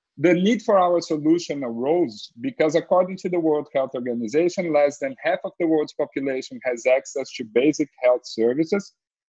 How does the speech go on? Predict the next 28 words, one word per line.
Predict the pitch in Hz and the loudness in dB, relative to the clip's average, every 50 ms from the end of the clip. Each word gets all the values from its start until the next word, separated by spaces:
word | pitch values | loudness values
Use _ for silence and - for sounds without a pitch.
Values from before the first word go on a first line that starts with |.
| _ _ - | _ _ 2
Every | 165 185 185 190 196 180 | 2 2 2 2 0 0
year, | 175 170 165 160 143 147 160 | 2 4 4 6 6 6 4
eight | 185 202 190 - | 4 2 -2 -6
hundred | 185 175 175 160 170 156 143 | -8 -6 -4 -4 -4 -4 -2
million | 156 170 190 202 202 185 175 | -4 -4 -4 -4 -6 -6 -8
people | - 175 175 165 170 160 156 | -6 -6 -6 -4 -4 -6 -8
spend | - - - 147 147 151 | -6 -4 -4 -4 -2 -4
at | 147 135 123 | -4 -6 -4
least | 147 147 139 - - _ 165 | -4 -4 -4 -4 -6 _ -2
ten | 170 190 202 | -2 -2 -2
percent | - 190 175 - 185 160 160 160 | -4 -6 -6 -6 -6 -6 -4 -6
of | 170 - - | -6 -8 -4
their | 147 143 123 | -4 -2 0
household | 135 127 131 131 - - 135 131 127 123 | 0 0 -2 -2 -6 -8 -10 -10 -6 -2
budget | 127 123 117 117 123 113 | 0 0 0 0 -4 -6
on | 120 117 110 | -6 -4 0
doctors, | 120 123 131 147 - - 175 175 - _ _ _ _ _ - | 2 2 2 0 -2 -6 -6 -8 -8 _ _ _ _ _ -4
and | 143 151 143 | -4 -2 2
one | 139 170 190 214 202 165 | 2 4 4 4 4 2
hundred | 185 180 180 160 175 170 156 160 | 0 0 0 0 0 0 0 -2
million | 170 196 196 208 196 165 - | -4 -4 -4 -4 -4 -6 -4
people | 165 165 160 160 165 156 | 0 0 0 0 0 0
are | 156 156 - - | -2 -2 -2 -4
pushed | 151 147 143 - | -4 -4 -4 -6
into | 151 147 139 - 139 139 | -10 -10 -8 -6 -4 -4
extreme | 143 135 - - - - 156 160 165 160 165 | -4 -4 -6 -10 -6 -2 -2 0 0 0 2
poverty | 147 143 143 135 139 - - 135 | 2 2 2 2 -2 -4 -6 -6
due | 131 131 135 | -6 -4 -6